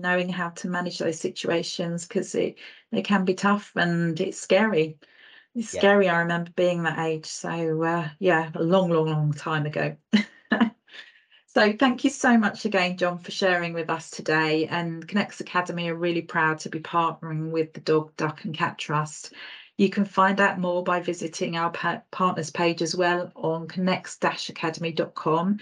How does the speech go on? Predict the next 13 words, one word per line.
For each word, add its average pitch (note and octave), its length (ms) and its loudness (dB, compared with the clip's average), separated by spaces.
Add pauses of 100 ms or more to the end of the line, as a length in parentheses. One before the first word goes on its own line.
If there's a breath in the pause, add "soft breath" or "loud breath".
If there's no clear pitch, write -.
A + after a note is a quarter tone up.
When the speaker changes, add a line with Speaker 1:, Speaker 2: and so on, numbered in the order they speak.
(320 loud breath)
Speaker 1:
And F3+ 140 0
John, G3+ 280 6
if A#3+ 140 4
you G#3+ 60 4
wanna G3 140 4
just G3+ 200 -2
share G3+ 300 4
that, G3 320 2
uh, F#3+ 160 2
link F#3+ 340 2
again F#3+ 380 2
for G3 340 2
us. B3 300 0